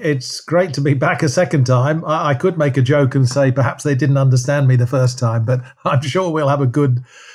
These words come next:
second, uh, discussion on, on your excellent podcast. Thanks, thanks for the invitation.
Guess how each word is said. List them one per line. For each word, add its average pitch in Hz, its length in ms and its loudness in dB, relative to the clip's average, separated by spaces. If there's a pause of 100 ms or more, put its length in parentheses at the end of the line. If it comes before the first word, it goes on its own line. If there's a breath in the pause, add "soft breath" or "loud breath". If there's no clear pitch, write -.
second, 131 720 2
uh, 127 540 4
discussion 135 580 0
on, 123 240 0
on 131 160 2
your 123 400 2
excellent 131 420 0
podcast. 110 500 -4
Thanks, 135 260 -2
thanks 135 240 -2
for - 80 -6
the 120 140 2
invitation. 107 560 -6